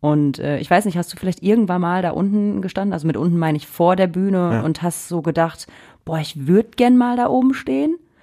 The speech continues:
Speaker 1: Oder ist es einfach passiert und plötzlich standest du da oben?
Speaker 2: Bei Summer Jam, ähm, also das Gefühl, dass ich, äh, unten stand, jetzt unabhängig von Summer Jam und gedacht hab, ich würd da mal gerne stehen, hatte ich schon oft genug,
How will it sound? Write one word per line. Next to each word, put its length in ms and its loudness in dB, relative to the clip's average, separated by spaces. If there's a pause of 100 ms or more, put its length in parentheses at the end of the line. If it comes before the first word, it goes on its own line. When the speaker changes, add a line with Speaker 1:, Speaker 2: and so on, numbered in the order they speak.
(140)
Speaker 1:
Oder 200 4
ist 120 -2
es 100 -8
einfach 340 -2
passiert 600 -2
und 140 -2
plötzlich 360 -6
standest 440 -4
du 40 -10
da 140 -8
oben? 300 -10 (360)
Speaker 2:
Bei 140 0
Summer 380 2
Jam, 480 0
ähm, 560 0 (160)
also 160 -2
das 160 0
Gefühl, 340 0
dass 180 0
ich, 360 -4
äh, 480 0 (800)
unten 260 2
stand, 580 0
jetzt 180 0
unabhängig 420 0
von 120 -4
Summer 340 0
Jam 360 0
und 480 0
gedacht 300 -2
hab, 180 0
ich 160 -6
würd 180 2
da 80 2
mal 140 0
gerne 260 0
stehen, 380 0
hatte 180 -2
ich 80 -10
schon 180 -8
oft 200 -8
genug, 500 -2